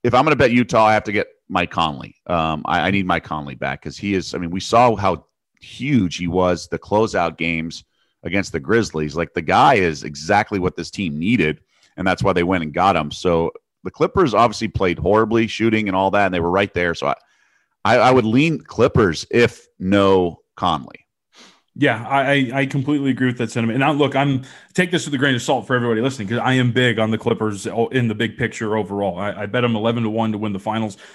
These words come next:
Speaker 2: after they were down three two to the Dallas Mavericks. I got 'em at plus one forty before the series started, uh, to beat the Utah Jazz. You know, I, I like a lot of what the Clippers bring to the table. And this is where we, we talked about earlier,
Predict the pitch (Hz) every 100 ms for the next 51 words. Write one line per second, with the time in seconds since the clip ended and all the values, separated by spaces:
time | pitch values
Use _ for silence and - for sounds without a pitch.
0 | - - 117 117 110 107 107 110 110 107
1 | 107 95 127 123 101 101 95 92 - 120
2 | 113 113 - - _ 104 117 117 113 -
3 | 117 - 107 95 127 113 101 95 113 101
4 | 98 123 120 113 - 107 104 - _ _
5 | 95 95 107 120 113 113 117 117 101 98
6 | 107 107 104 107 104 104 104 117 113 120
7 | 117 107 107 120 110 104 107 113 110 101
8 | 110 98 101 95 160 139 127 123 - -
9 | _ 147 156 131 131 123 113 113 127 120
10 | 117 123 110 104 147 135 107 101